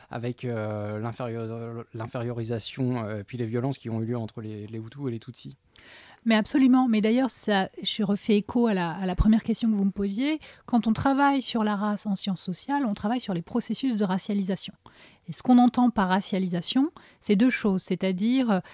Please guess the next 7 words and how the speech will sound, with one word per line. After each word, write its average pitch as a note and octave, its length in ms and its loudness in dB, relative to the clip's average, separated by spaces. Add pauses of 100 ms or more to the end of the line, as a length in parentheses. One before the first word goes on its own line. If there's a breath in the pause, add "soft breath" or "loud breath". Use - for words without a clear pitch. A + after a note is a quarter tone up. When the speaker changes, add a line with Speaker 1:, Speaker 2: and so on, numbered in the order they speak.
(240 loud breath)
Speaker 2:
euh, F#3+ 720 0 (200)
la A3 100 8
racialisation, A3 560 4
ça A#3 160 2
permet A#3 240 4
justement A#3+ 540 2
d'expliciter, A3+ 920 0